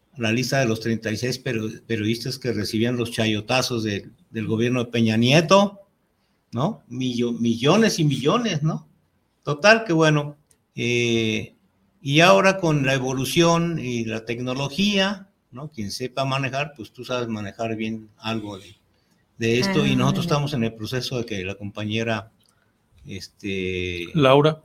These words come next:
Speaker 2: Laura.
Speaker 1: Laura nos va a capacitar para el manejo, ¿no?
Speaker 2: No, pues
Speaker 1: Porque
Speaker 2: yo
Speaker 1: ya
Speaker 2: también
Speaker 1: para
Speaker 2: ahí voy
Speaker 1: cualquier,
Speaker 2: a aprender
Speaker 1: ahora que le
Speaker 2: también
Speaker 1: llaman,
Speaker 2: más.
Speaker 1: las plataformas que hay o que existen,
Speaker 2: Ujú.
Speaker 1: pues son un montón, ¿no?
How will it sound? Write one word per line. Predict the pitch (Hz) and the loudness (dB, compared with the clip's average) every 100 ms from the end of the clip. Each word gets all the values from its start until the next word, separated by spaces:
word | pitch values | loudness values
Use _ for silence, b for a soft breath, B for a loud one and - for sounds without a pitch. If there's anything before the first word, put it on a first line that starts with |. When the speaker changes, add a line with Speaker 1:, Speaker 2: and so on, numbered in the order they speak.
| - | -8
Speaker 2:
Laura. | 190 196 135 | -2 2 6
Speaker 1:
Laura | 139 139 135 | 6 6 4
nos | 123 110 | 2 -2
va | 117 120 117 - _ _ _ _ | -2 -2 -4 -10 _ _ _ _
a | - | -18
capacitar | 101 110 107 107 117 127 127 127 | -10 -8 -6 -8 -8 -4 -4 -4
para | 120 110 | -6 -6
el | 101 | -4
manejo, | 98 104 117 113 110 | -4 -2 -2 -4 -12
¿no? | 104 147 _ _ _ | -10 -12 _ _ _
Speaker 2:
No, | 233 | -8
pues | 254 | -4
Speaker 1:
Porque | 196 175 | 0 2
Speaker 2:
yo | |
Speaker 1:
ya | 156 | 6
Speaker 2:
también | 196 214 | 6 6
Speaker 1:
para | 175 208 | 4 4
Speaker 2:
ahí | |
voy | 156 | 2
Speaker 1:
cualquier, | - 175 180 | 2 2 0
Speaker 2:
a | 185 156 _ _ _ _ | -2 -10 _ _ _ _
aprender | 175 - 180 165 170 | -14 -8 -6 -4 -2
Speaker 1:
ahora | 147 165 | 0 0
que | 185 | 0
le | 139 | 0
Speaker 2:
también | 151 180 | 2 2
Speaker 1:
llaman, | 151 233 | 0 -2
Speaker 2:
más. | - 135 | -8 -4
Speaker 1:
las | 131 139 | -2 -2
plataformas | 135 135 143 139 175 190 175 - | -2 -2 -2 0 -2 0 -2 -2
que | 151 147 | 0 2
hay | 160 170 | 2 0
o | 151 | -2
que | 151 | -4
existen, | 120 160 202 190 | -4 -4 -2 -4
Speaker 2:
Ujú. | 185 | -6
Speaker 1:
pues | 208 | -6
son | 147 151 | -4 -2
un | |
montón, | 151 127 117 170 196 | -2 -4 -4 -6 -4
¿no? | 151 - | -8 -10